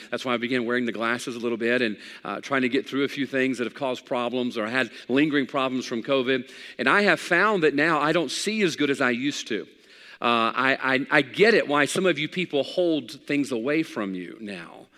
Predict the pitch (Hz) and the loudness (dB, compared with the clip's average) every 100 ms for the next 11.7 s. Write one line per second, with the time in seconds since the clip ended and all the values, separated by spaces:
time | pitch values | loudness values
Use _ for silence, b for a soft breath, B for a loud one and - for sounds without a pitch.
0 | B B B 117 120 139 156 170 151 143 | B B B -2 2 2 4 6 6 4
1 | 131 - 226 165 123 117 127 156 127 113 | 0 0 -4 2 4 4 0 0 2 0
2 | 147 143 156 - - 220 135 98 B B | 0 0 -2 -4 -4 -2 -2 -4 B B
3 | 120 175 135 127 160 165 170 139 139 127 | 0 2 0 2 0 0 -2 0 0 0
4 | 147 165 202 156 120 131 160 117 127 156 | 0 0 2 0 0 0 0 0 -2 -2
5 | 180 143 127 147 156 135 135 117 135 139 | 0 -2 -2 -6 -6 -6 -6 -4 -4 -2
6 | 139 120 B B B 120 135 147 147 143 | -2 -2 B B B 0 2 4 2 2
7 | 147 143 170 160 131 - B 151 165 165 | 2 2 0 2 0 0 B 4 4 2
8 | - 233 240 185 165 160 135 147 120 110 | -2 0 0 4 4 4 2 0 -2 2
9 | 196 180 127 143 147 B B 143 156 156 | 4 6 4 2 -2 B B 2 4 2
10 | 147 160 - 151 - 226 226 - 127 104 | 2 -4 -4 -4 -4 -4 -4 -2 -2 0
11 | 143 156 135 131 131 139 127 | -2 0 0 0 0 0 0